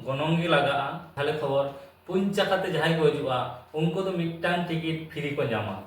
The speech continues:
ᱟᱨ ᱟᱵᱚᱣᱟᱜ ᱦᱚᱨ ᱫᱤᱥᱟᱹ ᱫᱚ ᱛᱟᱦᱮᱱ ᱠᱟᱱᱟ ᱵᱚᱨᱫᱷᱚᱢᱟᱱ ᱟᱨᱟᱢᱵᱟᱜᱽ ᱵᱟᱥ ᱰᱟᱠᱛᱟᱨ ᱰᱷᱟᱞ।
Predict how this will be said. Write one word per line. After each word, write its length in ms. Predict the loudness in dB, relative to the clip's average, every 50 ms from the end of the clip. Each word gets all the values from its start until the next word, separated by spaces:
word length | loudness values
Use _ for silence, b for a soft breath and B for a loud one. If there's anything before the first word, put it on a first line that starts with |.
| -16 -20 -2 2
ᱟᱨ 420 | 4 4 4 4 2 0 -4 -6 -12 -16 -18 -10 -8
ᱟᱵᱚᱣᱟᱜ 380 | -6 -2 0 0 0 0 0
ᱦᱚᱨ 160 | 0 2 2 2 2
ᱫᱤᱥᱟᱹ 200 | 0 -2 -2 0
ᱫᱚ 120 | -2 0 0
ᱛᱟᱦᱮᱱ 280 | 0 0 2 0 0
ᱠᱟᱱᱟ 360 | 0 0 0 0 -2 -2 -4 -10 B B B B B B -4
ᱵᱚᱨᱫᱷᱚᱢᱟᱱ 520 | -2 0 0 2 2 2 2 0 0 0
ᱟᱨᱟᱢᱵᱟᱜᱽ 460 | -2 -2 -2 0 0 0 -2 -2 0 0
ᱵᱟᱥ 520 | 0 2 0 0 -4 -8 -12 -16 -18 -20 -20 _ _ -14 -2 2
ᱰᱟᱠᱛᱟᱨ 500 | 2 2 2 2 2 0 0 0 0 -2
ᱰᱷᱟᱞ। 200 | -2 -2 -2 -2